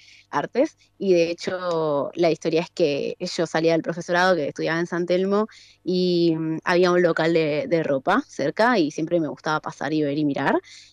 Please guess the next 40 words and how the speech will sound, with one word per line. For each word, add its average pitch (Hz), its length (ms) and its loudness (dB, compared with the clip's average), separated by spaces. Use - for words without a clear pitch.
eh, 170 380 4
y 165 120 2
terminé 170 360 2
como 160 380 0
haciéndome 170 520 -2
así 156 180 -6
medio 170 260 2
una 160 180 0
relación 156 380 -2
de 175 80 0
amistad 165 360 -2
con 170 120 0
las 160 120 -6
chicas 170 280 -2
que 175 100 -4
atendían 151 360 -2
en 151 100 -2
ese 156 200 -4
local, 160 380 0
eh, 160 680 4
y 160 180 2
después 170 320 -4
obviamente 165 400 4
les 185 120 -2
seguí 165 200 0
en 175 100 0
redes, 214 420 4
y, 190 320 4
mm, 165 460 2
y 226 100 4
después 202 240 0
me 208 80 2
enteré 190 200 4
de 185 100 6
que 190 60 0
estaban 170 340 0
dando 151 460 0
cursos 165 380 -6
de 185 100 0
lencería. 170 540 2